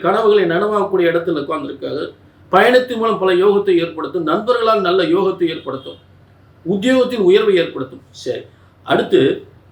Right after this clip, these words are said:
இருபத்தஞ்சு எட்டு ரெண்டாயிரத்தி இருபத்தஞ்சுல சிம்மத்துக்கு புதன் வந்துடுறார். திரும்ப சிம்ம ராசி உங்க இடத்துக்கு வந்துடுறாரு. உங்க இடத்துக்கு வரும்போது என்ன, அதை விட யோகம் தானே? ஏன்னா உங்க தனாதிபதி, லாபாதிபதி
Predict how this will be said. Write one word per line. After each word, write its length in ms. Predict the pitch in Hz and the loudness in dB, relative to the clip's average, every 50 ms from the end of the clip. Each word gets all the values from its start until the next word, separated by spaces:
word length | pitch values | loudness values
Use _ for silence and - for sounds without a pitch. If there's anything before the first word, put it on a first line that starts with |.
| - 160 | -2 0
இருபத்தஞ்சு 540 | 214 269 294 285 - - 254 254 247 247 254 208 175 208 | 2 4 2 2 2 2 0 2 2 0 0 4 4 4
எட்டு 260 | 208 196 - - 262 262 - - - | 4 2 -2 -4 -4 -4 -4 -4 -2
ரெண்டாயிரத்தி 600 | 180 185 208 220 233 226 226 226 208 - - 196 160 170 | -2 -2 0 2 2 2 2 2 0 -2 -4 0 2 2
இருபத்தஞ்சுல 500 | 196 226 226 196 190 180 156 147 160 175 - - - - - _ - | 2 2 0 0 0 -2 -2 0 2 0 0 0 -4 -10 -18 _ -6
சிம்மத்துக்கு 420 | - 269 269 277 277 277 254 220 202 208 | -2 0 2 2 2 0 -2 -2 0 2
புதன் 180 | 220 220 214 202 | 2 4 4 2
வந்துடுறார். 340 | 185 175 175 175 160 - - | 2 2 2 2 2 2 0
திரும்ப 200 | 170 170 165 139 - - - _ _ _ _ _ _ _ _ _ _ _ _ _ _ _ _ _ _ _ _ _ _ _ - | 0 -2 -2 -2 -4 -8 -12 _ _ _ _ _ _ _ _ _ _ _ _ _ _ _ _ _ _ _ _ _ _ _ -2
சிம்ம 200 | - 254 277 277 254 | 2 4 6 6 6
ராசி 160 | 247 240 214 220 | 6 4 4 2
உங்க 120 | 220 233 254 | 4 6 6
இடத்துக்கு 260 | 247 254 262 262 262 247 | 6 6 4 2 2 2
வந்துடுறாரு. 400 | 247 240 233 233 226 202 165 135 - - - - _ _ _ _ _ _ _ _ _ _ _ _ _ _ _ _ _ _ _ _ _ _ _ _ - 214 | 2 2 2 4 4 2 2 0 -2 -6 -12 -18 _ _ _ _ _ _ _ _ _ _ _ _ _ _ _ _ _ _ _ _ _ _ _ _ -2 0
உங்க 120 | 277 285 349 359 | 4 6 6 6
இடத்துக்கு 300 | - - - - 285 277 | 8 6 6 4 4 4
வரும்போது 300 | 277 262 254 269 269 240 240 | 4 4 4 2 2 2 2
என்ன, 120 | 254 285 277 247 190 | 2 2 4 4 4
அதை 120 | - 285 294 | 4 4 2
விட 100 | 294 294 285 247 262 | 2 2 2 4 4
யோகம் 220 | 262 214 - 220 | 4 4 4 4
தானே? 200 | 214 214 269 269 226 - - - - - _ _ _ _ _ _ - | 4 4 4 4 4 2 0 -4 -10 -14 _ _ _ _ _ _ -2
ஏன்னா 180 | 233 262 285 285 | 0 2 2 4
உங்க 140 | 269 254 208 180 208 | 4 2 2 4 4
தனாதிபதி, 540 | 220 254 277 277 269 262 254 254 254 302 311 254 | 4 6 6 6 4 2 0 0 -2 0 0 2
லாபாதிபதி 540 | 233 240 262 262 247 226 220 202 202 185 160 | 4 4 4 4 2 2 2 2 2 2 0